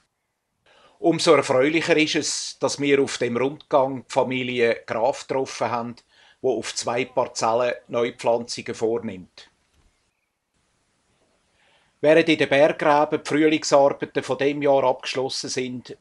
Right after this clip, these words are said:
entsteht in den verschiedenen Kältereien der zweitausendelfer Wein.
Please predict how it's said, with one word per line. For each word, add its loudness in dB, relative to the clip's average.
entsteht 0
in -4
den -6
verschiedenen -2
Kältereien -2
der -8
zweitausendelfer -6
Wein. -12